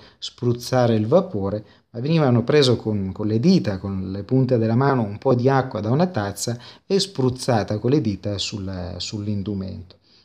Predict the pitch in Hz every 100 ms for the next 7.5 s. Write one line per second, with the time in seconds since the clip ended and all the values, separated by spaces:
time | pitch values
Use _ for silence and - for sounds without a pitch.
0 | _ - 135 120 101 95 127 135 131 143
1 | 120 107 104 101 104 - 120 127 127 123
2 | 139 127 - 95 90 - - _ _ 101
3 | 110 127 156 147 147 - 180 180 - _
4 | - 208 175 135 123 127 156 139 117 117
5 | 143 151 131 117 104 95 - 135 135 113
6 | 110 - - 113 - 117 117 110 110 113
7 | 110 123 131 123 104